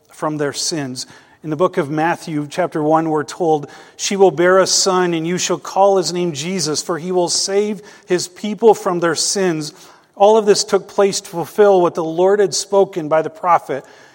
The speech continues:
"Behold, the virgin shall conceive and bear a son, and they shall call his name Emmanuel," which means God with us.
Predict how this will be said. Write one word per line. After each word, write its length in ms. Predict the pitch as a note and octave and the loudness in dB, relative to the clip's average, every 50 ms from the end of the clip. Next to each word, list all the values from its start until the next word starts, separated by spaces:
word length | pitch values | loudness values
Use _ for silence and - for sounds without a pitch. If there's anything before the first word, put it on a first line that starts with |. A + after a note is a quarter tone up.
| _ _ - | _ _ -12
"Behold, 520 | D#3 D3+ - - - G3 G3 G3 G3 E3+ | -10 -10 -10 -4 0 2 4 4 4 2
the 80 | F3+ D3+ | -2 -4
virgin 500 | B2+ D#3 E3+ F#3+ F#3 D#3+ F#3+ F#3+ F#3+ E3+ | -2 0 0 0 0 0 -4 -4 -4 -4
shall 260 | - - F#3 D#3+ - | -4 -4 -4 -4 -4
conceive 800 | G#3+ - D#3 C#3 - - - - G3+ G3+ G#3 G#3 G3+ E3+ D3+ - - - - _ - | -6 -8 -8 -4 -4 -4 -4 -4 -4 -6 -4 -4 -6 -6 -10 -18 -20 -20 -20 _ -10
and 220 | - D#3+ E3 C#3+ | -8 -8 -6 -4
bear 220 | D#3 F3 F3+ E3+ | -2 -2 0 0
a 60 | E3 D3+ | 0 0
son, 440 | - - - - F#3 F#3+ F#3+ F#3+ | 0 -2 0 -2 -2 -2 -2 -4
and 100 | F#3 F3 | -4 -4
they 80 | E3+ D3+ | -6 -6
shall 280 | C3 - - D#3+ D3 C3 | -8 -8 -8 -8 -8 -10
call 580 | - - - - - F#3 G3+ G3+ G#3 G#3 F#3+ | -12 -18 -18 -12 -6 -2 -2 0 0 0 -2
his 300 | F3+ F3+ F#3 F3+ D#3 D#3 | -2 -4 -6 -6 -6 -8
name 400 | F3 F3 F3 F3+ F3+ F3+ F3 - - - - - _ _ _ _ | -8 -8 -6 -4 -4 -6 -6 -8 -12 -20 -20 -20 _ _ _ _
Emmanuel," 1040 | D#3 D3 D3 D3+ D3+ D3+ D#3 D#3 D3+ C#3 B2+ A#2+ B2+ A#2+ A#2 A#2 A#2 A#2 C3+ C#3 _ _ _ _ _ _ _ _ _ _ _ | -10 -10 -8 -8 -8 -8 -6 -6 -6 -8 -8 -8 -10 -10 -8 -10 -10 -12 -14 -18 _ _ _ _ _ _ _ _ _ _ _
which 300 | _ E3+ C3 - - - | _ -16 -14 -14 -14 -14
means 640 | E3 D3 D3 D3+ D#3+ D#3+ D#3 D#3+ D#3 D3 B2+ - - - | -12 -12 -10 -10 -8 -8 -8 -8 -10 -8 -8 -10 -10 -10
God 800 | F3 B2+ B2 C3 C3 C3+ C#3+ D3+ D#3 D#3 D3+ D3+ D3+ D3 C#3+ - _ _ _ _ _ _ _ _ _ | -12 -18 -14 -12 -8 -6 -4 -2 -2 -2 -2 -4 -8 -10 -12 -12 _ _ _ _ _ _ _ _ _
with 400 | _ D3 C3+ C#3 C3+ C3 - - | _ -8 -8 -8 -8 -8 -10 -14
us. 440 | A#2+ C3 E3 - - - - - | -16 -12 -6 -6 -4 -4 -4 -8